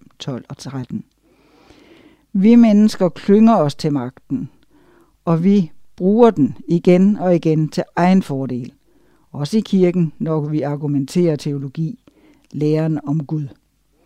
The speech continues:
Men både Jesus og Paulus siger, at så længe vi bruger magten til egen fordel, så vokser vi ikke åndeligt.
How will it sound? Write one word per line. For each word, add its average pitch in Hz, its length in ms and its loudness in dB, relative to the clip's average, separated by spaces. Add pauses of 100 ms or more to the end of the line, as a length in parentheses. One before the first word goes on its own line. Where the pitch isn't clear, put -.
(420)
Men 180 220 2
både 208 480 6
Jesus 165 520 -4
og 196 180 0
Paulus 170 480 0
siger, 185 380 0
at 165 260 -6
så 170 140 -2
længe 202 340 2
vi 190 120 0
bruger 196 460 0
magten 156 500 0
til 147 200 -6
egen 196 280 0
fordel, 143 520 -4 (420)
så 233 160 -2
vokser 185 440 0
vi 160 160 -2
ikke 151 260 -4
åndeligt. 143 480 -2